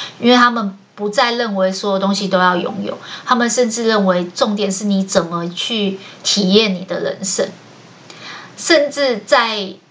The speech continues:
天赋、能力跟才华上面，他们开始有类似共享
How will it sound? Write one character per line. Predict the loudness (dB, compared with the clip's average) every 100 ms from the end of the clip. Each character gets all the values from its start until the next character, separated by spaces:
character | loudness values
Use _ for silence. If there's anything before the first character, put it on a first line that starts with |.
| _ _ -20 -20 -20 -6
天 | 2 4 2 0
赋、 | -2 0 2
能 | 2 2 2
力 | 2
跟 | 2 0
才 | -6 -8 -6
华 | -4 -4
上 | -2 -2 -2
面， | -4 -8 -18 -6
他 | -2
们 | -2
开 | -2 -4
始 | -4 -4
有 | -4
类 | -2 -4
似 | -4 -6 -8 -8 0
共 | 2 2 -2
享 | -2 -4